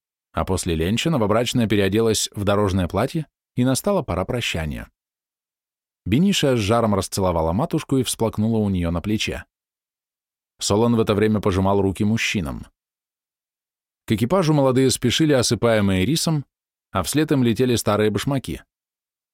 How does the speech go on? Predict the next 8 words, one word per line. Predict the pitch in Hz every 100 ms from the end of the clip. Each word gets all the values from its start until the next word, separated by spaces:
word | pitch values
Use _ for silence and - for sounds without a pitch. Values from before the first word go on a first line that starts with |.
| _ -
что | - 85
шло | 101 87
уже | 80 82
совсем | - 87 98 87
вразрез | 90 82 98 117 -
с | -
квакерскими | - 85 90 - 101 104
обычаями. | 113 113 82 67 60